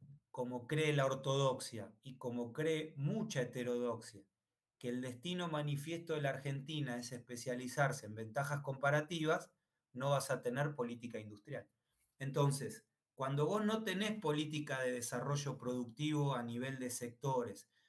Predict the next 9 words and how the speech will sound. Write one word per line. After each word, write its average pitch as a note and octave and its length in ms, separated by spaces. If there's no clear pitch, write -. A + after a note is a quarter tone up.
cuando B2 340
tenés C#3+ 400
un D3 140
esquema D3+ 440
de C3+ 60
apertura C3 580
económica C#3+ 760
producto B2 580
de C#3 380